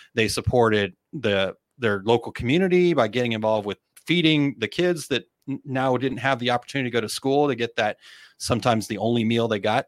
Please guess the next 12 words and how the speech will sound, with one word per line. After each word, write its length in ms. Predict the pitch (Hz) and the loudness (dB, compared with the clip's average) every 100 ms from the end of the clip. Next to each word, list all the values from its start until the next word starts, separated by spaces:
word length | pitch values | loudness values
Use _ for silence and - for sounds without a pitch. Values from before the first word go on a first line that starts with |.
| _ | _
during 240 | - 143 143 | -2 0 0
the, 100 | 139 - | -2 -4
the 120 | 139 | -2
day 220 | 139 139 | 2 0
kind 180 | 139 143 | 0 -2
of 100 | 139 | 0
thing. 260 | 147 156 156 - _ - _ _ - | 0 0 -2 -14 _ -20 _ _ -2
And 340 | 127 127 123 - _ _ _ _ _ - | 2 2 2 -4 _ _ _ _ _ -14
so 180 | - 156 | -2 2
they 140 | 135 151 | 4 2
had 440 | - - 147 147 | 0 0 0 2
that, 260 | 123 117 | 0 0